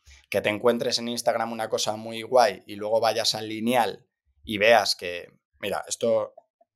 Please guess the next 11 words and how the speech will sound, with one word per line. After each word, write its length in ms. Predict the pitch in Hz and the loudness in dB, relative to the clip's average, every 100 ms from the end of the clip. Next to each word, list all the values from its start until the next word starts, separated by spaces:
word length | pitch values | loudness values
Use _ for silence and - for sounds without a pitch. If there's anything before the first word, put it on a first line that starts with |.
| 90 | -14
esto 220 | - 113 | -4 -2
no, 180 | 101 90 | -2 -6
nos 240 | 90 87 92 | -10 -6 -2
ha 40 | |
pasado, 400 | 85 - 92 - | -2 -4 -8 -10
¿eh? 80 | - _ - - _ | -16 _ -20 -20 _
Que 240 | - 95 98 | -2 0 2
es, 280 | 95 - - _ _ - | 0 -2 -6 _ _ -6
oye, 300 | 101 87 - | -6 -6 -10
muy 260 | 117 117 123 | -2 2 4
bien, 340 | 123 131 135 | 6 6 4